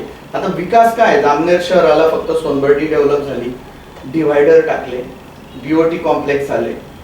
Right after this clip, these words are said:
तर बीओटी कॉम्प्लेक्स कसं झाले, काय झाले, तो इथला विषय नाही, परंतु याला विकास नाही म्हणत.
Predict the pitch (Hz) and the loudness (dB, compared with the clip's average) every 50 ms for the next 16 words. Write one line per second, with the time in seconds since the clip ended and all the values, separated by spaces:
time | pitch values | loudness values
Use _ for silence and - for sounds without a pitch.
0 | - - - 139 139 135 147 156 156 175 175 175 160 160 156 160 160 160 160 - | -14 -10 -10 -8 -4 -2 -2 0 0 0 0 0 -2 -2 -2 -2 -2 -2 -2 -4
1 | - 151 156 175 165 156 151 139 139 143 139 151 151 156 151 147 139 139 139 143 | -4 -6 -4 -4 -4 -4 -4 -4 -4 -4 -2 -2 -2 0 0 0 0 0 -2 -2
2 | 147 156 151 151 151 147 139 143 139 139 139 - 165 160 156 139 120 120 - - | -2 -4 -6 -6 -8 -4 -2 -2 -2 -2 -4 -6 -4 -4 -4 -4 -4 -6 -8 -12
3 | - - - - - 254 - 202 208 226 220 214 214 226 220 220 214 196 208 202 | -16 -18 -10 -6 -4 -2 -2 -2 -2 0 2 2 4 4 2 2 2 0 0 0
4 | 196 196 - 160 127 123 - | 0 -2 -4 -6 -6 -6 -8